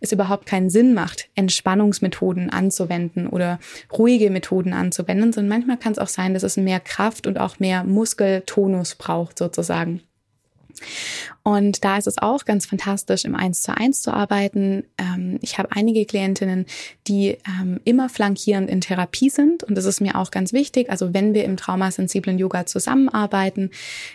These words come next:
ist es mir wichtig, dass du flankierend in Therapie begleitet bist. Dann können wir sozusagen ganz wunderbar zusammenarbeiten. Es kann aber auch sein, dass wenn du eine Therapie anstrebst, aber noch keinen Platz hast,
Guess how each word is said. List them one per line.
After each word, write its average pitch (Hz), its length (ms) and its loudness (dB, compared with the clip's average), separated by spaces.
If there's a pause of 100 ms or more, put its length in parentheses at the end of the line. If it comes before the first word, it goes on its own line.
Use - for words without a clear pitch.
ist 208 100 2
es 208 140 2
mir 190 160 2
wichtig, 208 340 0
dass 190 200 -2
du 196 180 0
flankierend 240 800 2
in 185 320 -2
Therapie 185 520 -4
begleitet 185 640 -4
bist. 311 340 -2 (400)
Dann 196 220 2
können 208 220 2
wir 196 80 0
sozusagen 185 640 -2
ganz 185 260 -2
wunderbar 196 540 2 (300)
zusammenarbeiten. 214 840 2
Es - 120 -4
kann 214 160 0
aber 202 220 0
auch 185 140 -2
sein, 185 340 -2 (260)
dass - 120 -4
wenn 196 100 2
du 196 40 2
eine 190 140 2
Therapie 185 480 -4
anstrebst, 254 720 2
aber - 140 -2
noch 180 140 -2
keinen 185 320 0
Platz - 360 -2
hast, 220 240 -2